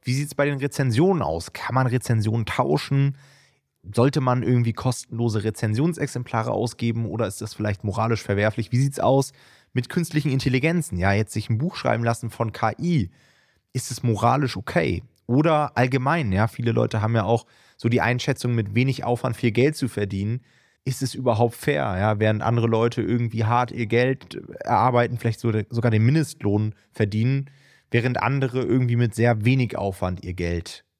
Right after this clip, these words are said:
verdienen. Und genau darum soll es heute einmal gehen. Wir wollen verschiedenste Dinge am K-D-P-Business beleuchten und unsere persönliche Meinung dazu einmal geben. Was finden wir moralisch okay? Was ist vielleicht verwerflich?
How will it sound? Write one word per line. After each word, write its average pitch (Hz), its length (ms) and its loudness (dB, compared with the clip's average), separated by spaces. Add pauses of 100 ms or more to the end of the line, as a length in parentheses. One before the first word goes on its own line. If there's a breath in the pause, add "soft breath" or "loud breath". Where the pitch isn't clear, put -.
verdienen. 82 520 -4
Und 113 220 0
genau 135 240 2
darum 143 380 0
soll 123 180 -2
es 123 220 -4
heute 117 280 0
einmal 104 280 2
gehen. 98 340 2
Wir 135 220 2
wollen 135 380 2 (400 soft breath)
verschiedenste 175 760 0
Dinge 135 320 2
am 113 160 -2
K-D-P-Business 107 880 -4
beleuchten 104 680 -2 (480 soft breath)
und 143 400 2
unsere 160 360 2
persönliche 131 640 2
Meinung 107 380 2
dazu 92 260 -2
einmal 85 300 -6
geben. - 200 -8
Was 120 200 -2
finden 123 320 -2
wir 113 160 2
moralisch 104 480 2
okay? 165 520 0
Was 110 200 -4
ist - 140 -18
vielleicht 104 280 -6
verwerflich? 123 640 2